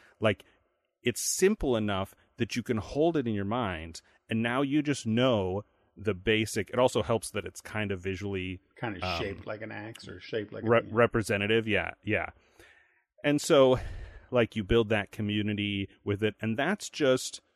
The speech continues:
Speaker 1: the human part of it. Then on the tech side of it, like, making the graphics and the world so simple, like, just these big cubes, these voxels,
Speaker 2: Mm-hmm.
Speaker 1: um,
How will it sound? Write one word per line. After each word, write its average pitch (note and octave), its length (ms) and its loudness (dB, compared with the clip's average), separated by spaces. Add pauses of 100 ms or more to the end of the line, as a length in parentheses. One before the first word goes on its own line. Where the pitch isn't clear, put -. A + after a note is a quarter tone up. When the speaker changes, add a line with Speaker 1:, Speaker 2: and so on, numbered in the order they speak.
(760)
Speaker 1:
the G#2+ 120 -2
human B2+ 440 2
part E2 240 -4
of D2+ 80 -12
it. - 320 -14 (520)
Then C3 220 4
on C#3 140 4
the A#2+ 60 4
tech - 300 -4
side G#2 300 0
of F#2+ 80 0
it, G#2 240 0
like, A2 300 -2 (400)
making C#3 600 0 (120)
the G#2+ 220 0 (120)
graphics A2 840 -2
and G2+ 220 -2
the G2 80 0
world G#2 440 0
so A2+ 420 -2
simple, B2 580 0
like, F#2+ 220 -2
just - 220 -12
these G#2 200 -6 (200)
big F#2+ 260 -4
cubes, F#2+ 640 -8 (1400)
these G2 280 -4
voxels, E2 720 -10 (180)
Speaker 2:
Mm-hmm. G#2+ 360 -12
Speaker 1:
um, G2+ 540 0